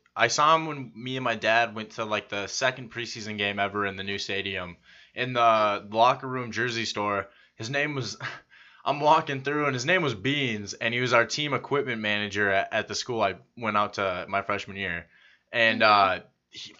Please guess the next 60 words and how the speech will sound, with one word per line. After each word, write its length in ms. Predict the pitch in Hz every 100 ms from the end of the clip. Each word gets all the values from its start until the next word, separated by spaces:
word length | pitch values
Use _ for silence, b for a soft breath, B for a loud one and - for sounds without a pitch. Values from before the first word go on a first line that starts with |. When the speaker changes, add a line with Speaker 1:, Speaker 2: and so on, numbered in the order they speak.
| -
Speaker 1:
funny, 340 | 160 165 156
great 440 | 120 107 151 156 113
guy, 360 | 123 127 123
awesome. 640 | - 123 127 131 131 123
And 80 | 110
I 80 | 113
was 100 | 110
like, 180 | 113 113
"Dude, 140 | 226
how 160 | 151 180
do 60 |
you 120 | 214 190
get 160 | 170
hooked?" 280 | 131 165 -
You 100 | 143
know, 140 | 110
he 60 | 117
was 100 | 147
out 180 | 147 147
in 60 |
Aberdeen, 480 | 117 123 120 127 127
South 200 | 135 120
Dakota, 440 | 110 117 151 156 117
and 160 | 110
then 220 | 113 110 110
here 320 | - 127 120
he 160 | 117
is, 320 | 113 110 104 104
you 80 |
know, 100 | 101
a 60 | 95
couple 260 | 123 113 113
years 240 | 101 101
later. 340 | 120 120 98 - b b b b 113
And 120 | 123
he 80 | 120
Speaker 2:
Yeah. 60 | 120
Speaker 1:
said, 180 | 120
uh, 220 | 117 107 98
to 120 | 120
get 240 | 107 135
into 200 | 156 165
that 180 | 127 110
kind 180 | 123 110
of 100 | 104
thing, 280 | 110 107 107
it's, 360 | 98 113 - -
it's 220 | 127 123
working 460 | 107 147 156 139 127
in 80 | 120
the 80 |
team 320 | 107 139 127 110
store. 500 | - 135 107 87 - _ _ _ _
And 200 | 107 113
then 420 | 120 120 117 110
Speaker 2:
Uh-huh. 60 | 107
Speaker 1:
you, 260 | 107 104 120
you 180 | 110 113
meet 240 | 117 147 -
somebody 540 | 123 117 113 117 117